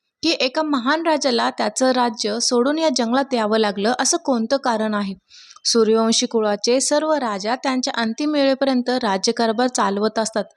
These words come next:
व त्यानंतर ते त्यांचे राज्य त्यांच्या उत्तराधिकाऱ्याकडे सोपवून तपश्चर्या करण्यासाठी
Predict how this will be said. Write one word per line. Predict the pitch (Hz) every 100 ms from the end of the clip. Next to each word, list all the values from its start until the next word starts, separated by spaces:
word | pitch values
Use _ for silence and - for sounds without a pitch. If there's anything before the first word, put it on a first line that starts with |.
| - - -
व | 196 202 220
त्यानंतर | 247 233 208 214 214 233 240
ते |
त्यांचे | 254 226 208 233
राज्य | 226 220 247
त्यांच्या | 254 240 240 277
उत्तराधिकाऱ्याकडे | - 254 - 294 294 277 277 285 277 269 269
सोपवून | 302 233 214 240 226 269
तपश्चर्या | 262 285 294 320 320
करण्यासाठी | 311 254 262 269 294